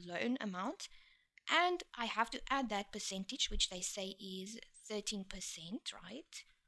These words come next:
And you remember that. I have to add the percentage, so I multiply it. And then the only thing extra is to remember that there is a time, okay? There's a certain time that I'm gonna do this. So I'm gonna do it for a few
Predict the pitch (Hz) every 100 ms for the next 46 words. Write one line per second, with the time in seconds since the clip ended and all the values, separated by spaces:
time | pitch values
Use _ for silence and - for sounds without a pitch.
0 | _ _ _ _ _ 233 247 294 339 285
1 | - - 214 214 262 262 233 208 226 -
2 | 285 262 214 - 214 202 208 214 - 196
3 | 226 - - - - - _ _ _ _
4 | _ _ - 196 208 - 403 453 - 254
5 | 226 - 226 226 - 247 226 262 302 208
6 | 180 - - - 214 247 294 262 220 208
7 | - 262 262 185 165 180 _ _ _ -
8 | _ _ _ _ _ - - - - 214
9 | 294 - - - - - 269 285 269 330
10 | 311 262 294 285 208 208 208 196 220 170
11 | - 220 254 240 240 - - - - 247
12 | 254